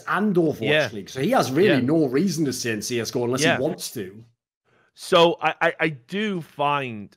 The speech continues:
Speaker 2: the, the way that this team has gone to be incredibly bizarre. And look, I, I, I didn't think Golden was ready to come back, nor did I think was,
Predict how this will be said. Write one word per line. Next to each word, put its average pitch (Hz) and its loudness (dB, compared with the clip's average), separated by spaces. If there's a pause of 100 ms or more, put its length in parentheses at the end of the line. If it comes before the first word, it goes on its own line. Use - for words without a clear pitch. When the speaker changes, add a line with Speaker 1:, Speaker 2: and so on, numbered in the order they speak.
Speaker 2:
the, 117 -6
the 117 -8
way 131 2
that 123 -6
this 113 -10
team 117 -10
has 104 -10
gone 95 -6 (440)
to 131 -2
be 117 -6
incredibly 110 -2 (180)
bizarre. 95 -2 (360)
And 113 2 (200)
look, 131 0 (420)
I, 123 2
I, 110 0
I 98 -2 (100)
didn't 127 -4
think 120 -4
Golden 113 -2
was 117 -12
ready 113 -2
to - -20
come 104 -8
back, 113 -2
nor 107 -6
did 107 -6
I 107 -4
think 107 -12
was, 104 -12